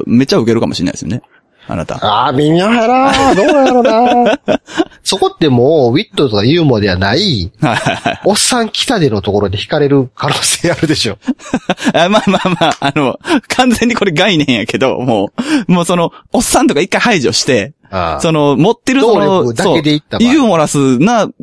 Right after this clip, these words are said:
Speaker 1: 面、
Speaker 2: で、そういう意味ではまだ、
Speaker 1: 能力。うん。
Speaker 2: あの、学生に交える気がしますよ。
Speaker 1: そうそうそうそう。そこが若すぎるから、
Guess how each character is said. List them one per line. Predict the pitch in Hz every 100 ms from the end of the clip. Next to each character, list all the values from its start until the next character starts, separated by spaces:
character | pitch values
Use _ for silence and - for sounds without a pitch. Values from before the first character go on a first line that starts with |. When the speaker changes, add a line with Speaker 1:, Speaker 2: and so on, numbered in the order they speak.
| -
Speaker 1:
面、 | 147 175 165 113 _ _ _ -
Speaker 2:
で、 |
そ | 185 -
う |
い |
う | 453
意 |
味 | 359
で | 165
は |
ま | 139 131
だ、 | 185 151 120
Speaker 1:
能 |
力。 |
う | 98
ん。 | 69 _ _
Speaker 2:
あ | - 113
の、 | 110 107 92 82 - - _ -
学 | 131 160
生 | - 175
に |
交 | 151 156 151
え | 151
る | 143
気 | 143
が |
し | -
ま | 214
す | 175
よ。 |
Speaker 1:
そ |
う | 147
そ | 135
う |
そ | 123 104
う |
そ | -
う。 | - -
そ | - 370
こ | 539
が | 480
若 | - - 539
す | 480 480
ぎ | 494 494
る |
か | - 349
ら、 | 427 480 101 -